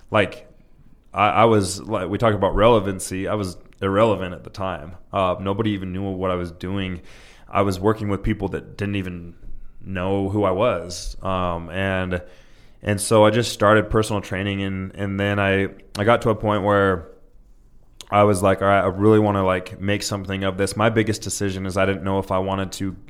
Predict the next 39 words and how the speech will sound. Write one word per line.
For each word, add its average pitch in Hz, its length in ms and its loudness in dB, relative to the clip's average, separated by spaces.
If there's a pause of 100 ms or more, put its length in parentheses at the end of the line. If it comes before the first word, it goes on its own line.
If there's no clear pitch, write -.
(440)
be 104 140 6
a 92 180 6
strength - 400 -4
and 90 100 -10
kis-, - 260 -8 (120)
conditioning 98 440 -6
coach 95 240 -4
at 90 80 -6
a 87 40 -10
college 127 520 -2
or 104 100 0
if 98 120 -6
I 98 80 -2
wanted 101 320 -6
to 101 560 -4 (520)
do 110 100 -2
the 104 80 -2
private 95 380 0
sector. 92 540 -4 (600)
And 107 640 2 (300)
I 101 120 0
said, 107 200 -2
"The 107 80 0
only 113 160 0
way 110 220 6
I'm 107 80 4
gonna 98 180 -2
find 98 340 -2
this 90 180 -6
out 104 220 2
is 92 120 -6
if 90 120 -10
I 90 80 -6
actually, 87 420 -12
if - 180 -14
I 85 100 -8 (360)
experiment 95 600 -6
with - 160 -16
both." 87 380 -4